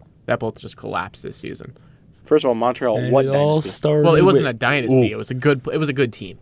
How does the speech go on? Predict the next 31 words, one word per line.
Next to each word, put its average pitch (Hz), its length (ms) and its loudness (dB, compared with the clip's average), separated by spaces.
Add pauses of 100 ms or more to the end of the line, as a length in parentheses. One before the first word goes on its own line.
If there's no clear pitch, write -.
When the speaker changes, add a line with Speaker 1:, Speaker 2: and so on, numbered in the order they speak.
Speaker 2:
Good - 100 2
Speaker 3:
Yeah. - 80 4
Speaker 2:
team. 104 260 -8 (140)
Speaker 3:
And 120 120 2
it 131 40 4
all 143 160 6
started 156 300 4
Speaker 1:
They - 20 6
Speaker 3:
with 156 120 6
Speaker 1:
were 160 60 4
Speaker 3:
the 139 80 4
trade 147 560 0
of 104 640 0 (400)
Shea - 320 -8
Speaker 1:
P - 60 -6
K. 80 40 -6
Speaker 3:
Weber. 85 280 -4 (320)
Speaker 1:
P 135 100 -6
K - 140 -8
Subban. 156 360 -14
Speaker 3:
And - 140 -6
Speaker 2:
P 110 140 -2
K - 0 -
Speaker 3:
P 104 100 -2
K 117 80 0
Speaker 2:
Subban. 107 120 -2
Speaker 3:
Subban. 92 180 -2 (1200)
Speaker 2:
I 160 80 4
agree. 220 260 4 (540)
I 123 100 -12
agree. 113 260 -6